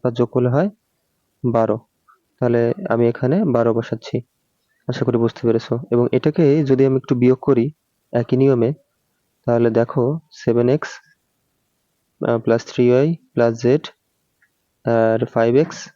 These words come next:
প্লাস থ্রি ওয়াই মাইনাস জেড। এটাকে বিয়োগ করার সময় তোমার চিহ্নগুলো পরিবর্তন করতে হবে। যেমন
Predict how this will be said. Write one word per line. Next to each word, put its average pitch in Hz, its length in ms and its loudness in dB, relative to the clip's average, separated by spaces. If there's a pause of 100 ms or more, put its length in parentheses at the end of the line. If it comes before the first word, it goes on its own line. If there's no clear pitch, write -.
(140)
প্লাস 117 440 -2 (100)
থ্রি 123 180 2
ওয়াই 170 340 0
মাইনাস 120 520 -2
জেড। 113 200 0 (840)
এটাকে 139 180 0
বিয়োগ 143 180 2
করার 156 180 0
সময় 160 380 0 (140)
তোমার 131 220 0
চিহ্নগুলো 139 400 2
পরিবর্তন 113 400 0
করতে 110 240 -2
হবে। 113 200 0 (720)
যেমন 117 380 0